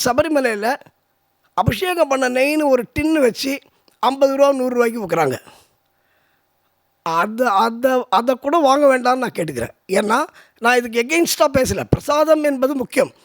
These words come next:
நீங்க நெய் அபிஷேகம் பண்றீங்களா, ஒரு சின்ன டப்பால எடுத்துட்டு வந்து அந்த நெய்யை உடனே காலி பண்ணணும்.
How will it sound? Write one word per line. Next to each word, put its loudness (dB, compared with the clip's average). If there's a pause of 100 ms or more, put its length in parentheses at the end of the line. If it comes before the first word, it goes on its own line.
(260)
நீங்க 2
நெய் 0
அபிஷேகம் -2
பண்றீங்களா, 2 (340)
ஒரு -4
சின்ன -4
டப்பால 2
எடுத்துட்டு 0
வந்து 2
அந்த 0
நெய்யை 2
உடனே 2
காலி 2
பண்ணணும். -6